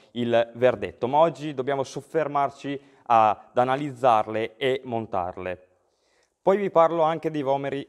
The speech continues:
centrali, vomeri a doppio cuore o zappe a doppio cuore vengono chiamate. Qua abbiamo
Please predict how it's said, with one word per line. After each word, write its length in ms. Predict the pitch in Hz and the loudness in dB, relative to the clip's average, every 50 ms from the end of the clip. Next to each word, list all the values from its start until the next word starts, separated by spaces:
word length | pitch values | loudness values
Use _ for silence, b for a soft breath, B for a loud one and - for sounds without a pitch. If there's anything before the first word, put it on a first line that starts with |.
| _ | _
centrali, 560 | - - 131 131 117 - 113 98 95 98 101 | -8 -8 -6 -6 -4 -2 -2 -2 -2 -2 -6
vomeri 560 | 101 101 120 147 156 160 160 156 151 156 156 - | -8 -2 0 2 2 2 0 -4 -8 -8 -10 -6
a 100 | - 120 | -6 -6
doppio 320 | 113 123 127 - - 143 | -4 -4 -8 -6 -6 -8
cuore 300 | 131 - - 135 139 139 | -6 -2 0 0 2 2
o 80 | 131 113 | 0 -2
zappe 360 | 104 101 131 139 135 - 127 | -2 0 0 0 0 0 -4
a 20 | 117 | -4
doppio 320 | 110 120 113 - 117 107 | -4 -6 -6 -6 -8 -6
cuore 320 | - 104 98 101 98 95 | -2 0 0 0 0 -4
vengono 280 | 90 98 98 95 98 98 | -6 -8 -10 -10 -10 -12
chiamate. 520 | 92 - 98 92 90 92 92 - 92 92 _ b b b b b b | -10 -10 -8 -8 -8 -10 -10 -10 -12 -12 _ b b b b b b
Qua 160 | b - 202 | b 2 2
abbiamo 480 | 208 180 151 143 117 107 98 92 90 87 | 2 2 2 0 0 0 0 -4 -8 -12